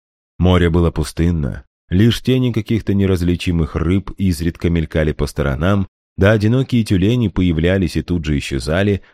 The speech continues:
взмывая к поверхности. Через десять минут стремительного и молчаливого плавания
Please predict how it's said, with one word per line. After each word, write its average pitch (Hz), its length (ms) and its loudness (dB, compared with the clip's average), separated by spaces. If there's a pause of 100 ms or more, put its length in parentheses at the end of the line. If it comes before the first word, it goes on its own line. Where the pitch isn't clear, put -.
взмывая 80 600 0
к - 100 -14
поверхности. 69 840 -4 (460)
Через 92 300 2
десять 101 360 0
минут 101 340 2
стремительного 98 760 0
и 92 40 2
молчаливого 92 680 0
плавания 113 680 0